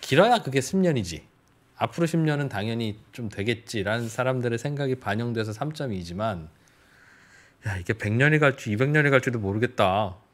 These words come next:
너무 구조적인데?" 라는 생각이 든다면 또 그조차도 <laughs> 조정이 되겠죠, 상황별로. 음, 아무튼 그게 궁금했어요.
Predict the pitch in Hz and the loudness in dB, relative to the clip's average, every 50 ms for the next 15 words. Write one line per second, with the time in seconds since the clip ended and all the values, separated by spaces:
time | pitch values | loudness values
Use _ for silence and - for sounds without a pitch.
0 | _ _ _ _ _ - 113 123 131 117 - 117 123 120 104 110 98 95 90 87 | _ _ _ _ _ -2 -2 -2 -2 -4 -4 -2 0 0 0 0 -2 -2 -2 -2
1 | 87 101 143 175 185 185 151 120 113 120 127 123 131 139 135 135 131 123 123 - | 2 2 4 2 2 0 0 0 0 0 0 -2 -4 -2 -2 0 0 -2 -2 -4
2 | 110 104 113 113 117 117 113 - 123 - - 127 127 - 151 151 151 - 151 131 | -6 -4 -4 -4 -4 -4 -6 -8 -6 -4 -4 -2 0 0 0 0 2 2 2 2
3 | - 131 120 113 - - - _ _ _ _ _ _ - - - 160 156 147 143 | 2 2 -2 -2 -4 -10 -20 _ _ _ _ _ _ -2 0 2 4 4 4 4
4 | 131 110 107 101 98 98 95 - 95 90 - 127 135 131 123 120 113 113 110 101 | 4 2 2 2 2 0 -2 -4 -6 -4 -2 -2 -2 -2 -2 -2 -4 -4 -6 -6
5 | 92 95 90 82 82 78 78 98 135 170 - _ _ _ - _ _ - - - | -6 -6 -8 -8 -8 -8 -8 -8 -8 -10 -12 _ _ _ -20 _ _ -20 -20 -16
6 | - - - - - - - - - - - _ _ - 92 85 82 80 80 80 | -14 -12 -10 -10 -10 -10 -10 -12 -14 -16 -20 _ _ -14 -12 -12 -10 -10 -10 -10
7 | 90 98 104 104 - 107 104 - - 110 117 127 120 - - - _ _ _ _ | -8 -8 -8 -8 -8 -10 -10 -8 -6 -2 0 0 0 0 -4 -12 _ _ _ _
8 | - - - _ _ _ - - 113 120 127 139 135 120 - - 107 | -14 -14 -14 _ _ _ -12 -8 -6 -4 -2 -2 -2 -4 -4 -6 -8